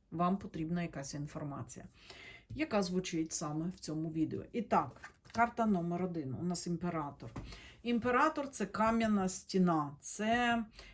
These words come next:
якась структурна організація, е, якась установа,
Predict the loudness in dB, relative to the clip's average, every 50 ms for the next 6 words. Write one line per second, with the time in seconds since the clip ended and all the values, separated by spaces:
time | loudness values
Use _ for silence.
0 | -12 -4 -2 -2 0 2 4 4 4 4 2 0 2 2 0 0 0 -2 0 2
1 | 2 4 4 6 6 6 6 4 4 2 2 2 2 2 0 -2 -2 -4 -4 -4
2 | -6 -8 -6 -8 -8 -10 -10 -12 -16 -20 -20 -20 -20 -14 -8 -6 -6 -4 -4 -4
3 | -4 -4 0 2 2 2 2 2 0 -2 -2 0 4 4 6 6 6 6 4 2
4 | 0 -2 -4 -6 -8 -8 -10